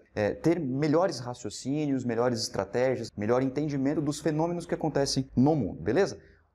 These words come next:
Vou passar alguns conceitos pra você e bem importantes, acompanhe na tela aí pra gente estudar juntos. Vamos lá. A estatística é parte de todas as ciências e fundamental para o método científico. Ela trata da incerteza e transforma dados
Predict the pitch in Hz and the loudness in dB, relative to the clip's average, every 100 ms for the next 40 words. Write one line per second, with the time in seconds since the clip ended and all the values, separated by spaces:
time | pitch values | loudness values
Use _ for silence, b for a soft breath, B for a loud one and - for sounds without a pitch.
0 | _ 202 233 214 226 220 202 196 196 190 | _ -2 0 2 0 0 -4 -2 -2 -2
1 | 185 170 165 180 165 175 156 135 - 151 | -2 -2 0 0 -2 -2 0 0 0 -2
2 | 151 143 131 143 143 135 131 123 113 117 | -2 0 0 0 0 -2 -2 0 0 -2
3 | - 120 110 123 123 - - 135 120 104 | -2 0 2 0 -2 -2 -2 2 2 2
4 | 87 - 113 104 - - - 202 - 202 | -4 -4 0 0 -2 -6 -4 -2 0 -2
5 | 233 - 196 - 175 170 151 - 160 208 | -4 -2 -2 0 -2 -2 -6 -2 2 4
6 | 226 208 160 151 - 113 107 147 160 175 | 4 2 2 -4 -4 -2 -2 -2 0 0
7 | 175 - - 151 - 185 226 214 190 151 | 0 0 -2 -2 0 2 4 2 2 0
8 | - 131 160 160 156 139 123 135 143 143 | 2 2 2 2 0 2 2 0 -2 -4
9 | 143 - - 165 180 170 - 160 - - | -4 -4 -2 0 0 0 0 0 0 -14
10 | - - 110 113 131 143 175 160 139 120 | -8 -2 -2 0 0 0 0 -2 0 0
11 | 120 202 - - 165 - 110 113 117 135 | 0 -2 -2 0 0 2 2 2 2 -2
12 | 151 - 135 135 170 160 - 165 190 196 | -4 0 0 2 0 -2 -2 2 2 2
13 | 180 127 120 120 131 - - - | 0 2 2 0 -6 -8 -16 -10